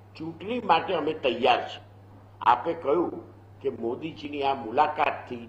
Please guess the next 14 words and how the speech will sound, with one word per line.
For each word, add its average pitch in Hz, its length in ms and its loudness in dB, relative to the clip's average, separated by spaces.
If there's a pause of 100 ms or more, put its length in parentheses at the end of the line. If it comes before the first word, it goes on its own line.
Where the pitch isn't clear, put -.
(160)
તેલ 151 300 0
રેડાયું, 104 360 -2 (520)
તેલ 139 360 -2
રેડાયું 156 420 0
નથી. 160 320 -12 (1000)
મોદીજીની 143 800 -8
આ 147 160 0
મુલાકાત 135 800 -4 (380)
ચૂંટણી 147 560 -6
મત, 127 320 2 (400)
ચૂંટણી 135 680 -10
અને 143 260 -2 (100)
મતલક્ષી 131 680 -2
છે, - 180 -16